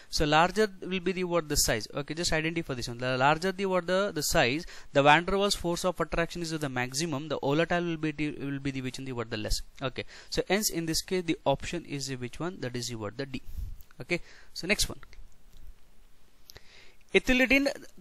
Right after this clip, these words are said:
chloride reacts with aqueous potassium hydroxide to form which of the, what the following compounds? Okay, so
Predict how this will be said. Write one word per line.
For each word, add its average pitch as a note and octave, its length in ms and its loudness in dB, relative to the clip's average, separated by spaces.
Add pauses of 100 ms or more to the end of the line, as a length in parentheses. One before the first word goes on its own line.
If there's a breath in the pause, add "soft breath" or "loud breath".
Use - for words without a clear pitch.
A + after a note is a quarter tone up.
(100)
chloride G3 560 12
reacts E3 400 10
with - 200 -2
aqueous E3+ 420 4
potassium D#3+ 560 6
hydroxide D#3 540 0
to D#3 80 0
form C#3 440 4
which F3+ 200 0
of A3+ 120 4
the, A3 100 0
what F#3+ 120 2
the E3+ 80 2
following C3 420 -2
compounds? A2 480 -8
Okay, B2+ 220 -6 (320 loud breath)
so - 140 2